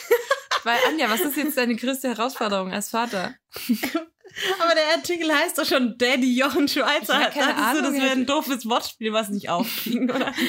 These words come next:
Speaker 1: <laughs> Nee, das war, aber, aber keine Ahnung, hätte ja sein können, dass, ähm, das mit seinem Sohn gemeinsam ist oder so. Und dann geht's halt vielleicht schon um sein persönliches Ding, aber nicht so sehr um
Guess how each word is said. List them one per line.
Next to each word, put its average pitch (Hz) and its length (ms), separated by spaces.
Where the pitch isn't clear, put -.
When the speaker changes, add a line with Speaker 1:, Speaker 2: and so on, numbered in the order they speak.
Speaker 1:
<laughs> 285 180
Nee, 247 240
das 247 160
war, 214 260
aber, 214 240
aber 202 160
keine 214 240
Ahnung, 247 260
hätte 226 160
ja 202 120
sein 196 260
können, 220 200
dass, 190 320
ähm, 180 580
das 202 140
mit 202 220
seinem 175 340
Sohn 214 340
gemeinsam 180 640
ist - 160
oder - 180
so. - 120
Und 185 100
dann 180 120
geht's 185 220
halt 170 140
vielleicht 180 340
schon 196 180
um 165 140
sein 165 180
persönliches 180 640
Ding, - 220
aber 175 140
nicht 175 200
so 180 80
sehr 175 340
um 175 240